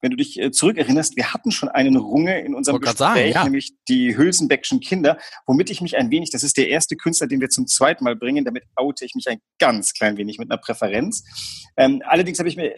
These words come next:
Speaker 1: eher das Bild angeguckt und gedacht, darüber reden wir jetzt. Also das ist Ägypten, da darf man eine kurze Hose tragen,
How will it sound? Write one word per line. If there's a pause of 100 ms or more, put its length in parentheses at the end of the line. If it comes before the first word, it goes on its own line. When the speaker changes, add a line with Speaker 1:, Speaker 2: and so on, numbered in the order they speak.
Speaker 1:
eher
das
Bild
angeguckt
und
gedacht,
darüber
reden
wir
jetzt. (180)
Also
das
ist
Ägypten,
da
darf
man
eine
kurze
Hose
tragen,